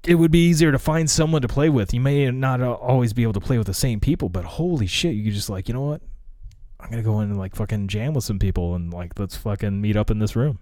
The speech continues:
<laughs> at the, at this virtual space. We're gonna mix our realities together." And that'll be, uh, that's something. Is, uh, <clears throat>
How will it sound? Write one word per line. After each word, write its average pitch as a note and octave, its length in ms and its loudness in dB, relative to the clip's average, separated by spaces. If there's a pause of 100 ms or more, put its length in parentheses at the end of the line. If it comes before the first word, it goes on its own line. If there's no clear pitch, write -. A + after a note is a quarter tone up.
<laughs> - 80 -12
at - 1300 -4
the, A2+ 260 -8
at B2+ 100 -2
this A#2 200 2
virtual A2+ 520 2
space. - 560 0 (920)
We're G#2+ 80 -8
gonna G#2 120 -2
mix A2 280 0
our G#2+ 80 2
realities G#2 580 0
together." F2 460 -4 (960)
And F#2+ 80 -8
that'll G2 140 -2
be, G2+ 280 2
uh, G2 220 0 (680)
that's A2+ 180 -6
something. B2 400 -4 (1200)
Is, F#2 300 -12
uh, F#2 340 -2 (340)
<clears throat> - 40 -2